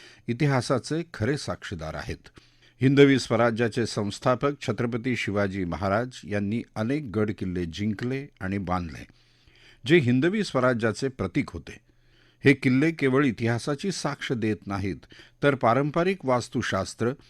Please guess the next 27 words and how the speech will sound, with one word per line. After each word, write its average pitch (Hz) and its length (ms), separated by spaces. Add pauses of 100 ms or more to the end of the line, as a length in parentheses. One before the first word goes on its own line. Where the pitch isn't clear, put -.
(140)
भौगोलिक 117 540
महत्त्व, 107 420 (360)
प्रत्येक 127 500
गड 147 180 (100)
किंवा 131 260 (100)
किल्ला 117 300
बांधताना 110 640 (140)
त्यामागची 98 500
संकल्पना 90 680 (480)
या 147 140
सर्व 170 420
गोष्टींचा 120 540
विचार 90 460
केला 110 260 (500)
तर 151 120
किती 156 240
अभ्यासपूर्वक 139 1040
या 117 160 (140)
गड 123 220
किल्ल्यांची 107 480
निर्मिती 87 520
झाली 90 440 (360)
हे 143 60
आपल्या 104 360
लक्षात 110 440
येईल. 71 200 (640)
याच 151 360